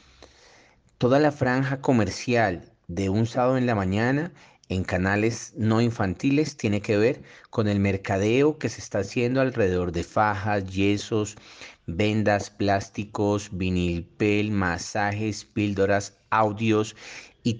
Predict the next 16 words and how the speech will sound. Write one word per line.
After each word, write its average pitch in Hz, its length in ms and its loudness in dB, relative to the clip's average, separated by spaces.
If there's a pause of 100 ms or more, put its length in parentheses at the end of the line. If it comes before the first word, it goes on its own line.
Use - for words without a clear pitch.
toda 139 300 6
la 156 140 4
gama 120 340 4
de 139 140 4
herramientas 120 580 0
que - 100 -10
le 107 80 -2
van 95 160 2
a 101 40 -2
ayudar 101 340 2
a 92 80 -4
perder 90 400 0 (260)
peso 120 480 0
de 87 180 -6
manera 85 300 -2
mágica. 85 600 -4